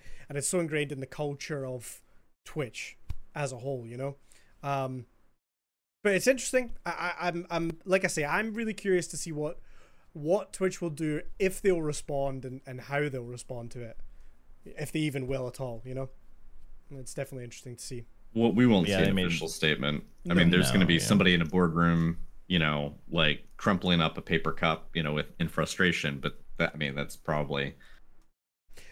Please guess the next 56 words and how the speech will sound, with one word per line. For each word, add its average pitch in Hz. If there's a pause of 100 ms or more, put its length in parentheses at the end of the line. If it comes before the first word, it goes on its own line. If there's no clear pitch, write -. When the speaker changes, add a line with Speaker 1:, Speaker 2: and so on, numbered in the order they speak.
Speaker 2:
we're 190
Speaker 1:
Well, 202
Speaker 2:
never 185
Speaker 1:
it's, 175
Speaker 2:
gonna 180
Speaker 1:
it's 180
Speaker 2:
see, 196
Speaker 1:
like 196
Speaker 2:
like, -
Speaker 1:
that, 190
Speaker 2:
a 180
public 165
reaction. 67
Speaker 1:
it's 147
like 170
the 165
meme 156
of 135
the 147
guys 135
in 135
the 131
boardroom. 127
It's 120
like, 123
"What 156
can 165
we 151
do?" 147
And 127
the 123
first -
guy's 120
like, 117
"Well, 139
we 127
could, 123
uh, 117 (240)
change 156
our 139
T 147
O 139
S." 156 (420)
And 143
then 139
it's, 135
like, 151
the 175
Speaker 3:
<laughs> -
Speaker 1:
quiet 160
guy, 165
and 165
he's 151
like, 143
"We 143
could 131